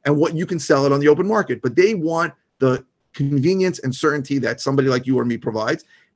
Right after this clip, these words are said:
And they, they know they could probably get more, but they, maybe they had a bad experience listing a property. Maybe they got screwed with a buyer who, who, uh, got out of the contract, uh, due to a mortgage contingency at the last second. And they want that certainty and convenience we provide. And with novations,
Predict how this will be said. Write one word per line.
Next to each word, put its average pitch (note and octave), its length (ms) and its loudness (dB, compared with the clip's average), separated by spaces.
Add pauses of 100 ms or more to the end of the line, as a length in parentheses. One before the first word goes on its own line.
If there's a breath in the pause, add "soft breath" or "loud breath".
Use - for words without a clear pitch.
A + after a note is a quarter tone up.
And E3 140 0
they, G3 260 6 (140)
they A#3+ 160 2
know C#4+ 340 2
they C#3 120 0
could C3+ 140 -2
probably C3 240 0
get A#2 140 -4
more, G#2+ 160 -8
but A#2 160 -8 (280)
they, B2 100 -2
maybe C3 260 0
they B2+ 80 0
had A#2+ 140 0
a - 20 -2
bad B2 160 0
experience A#2+ 480 0 (220)
listing D3+ 300 2
a D3 40 2
property. C3+ 500 2 (220 soft breath)
Maybe B2 180 2
they C3+ 120 2
got B2 160 -2
screwed C#3 260 2
with A#2+ 120 0
a A2+ 40 0
buyer A#2+ 320 0
who, A#2+ 240 -2 (200)
who, C3+ 280 6
uh, B2 100 2
got B2 160 0
out B2+ 140 0
of B2+ 80 0
the C3 60 -4
contract, A#2+ 640 -4
uh, A#2+ 60 0
due A#2+ 200 -2
to A#2+ 140 0
a - 20 0
mortgage B2 340 -2
contingency A#2+ 360 -4
at A#2+ 60 -2
the A2 80 -8
last A#2+ 180 -6
second. A#2+ 260 -4 (380 soft breath)
And C#3 100 2
they D#3+ 60 6
want F3+ 220 2
that D#3 180 2
certainty D3 380 2
and B2+ 80 -2
convenience B2 360 -2
we A#2 80 -10
provide. G#2 460 -8 (480)
And C3+ 180 2
with D3+ 140 6
novations, F3+ 640 4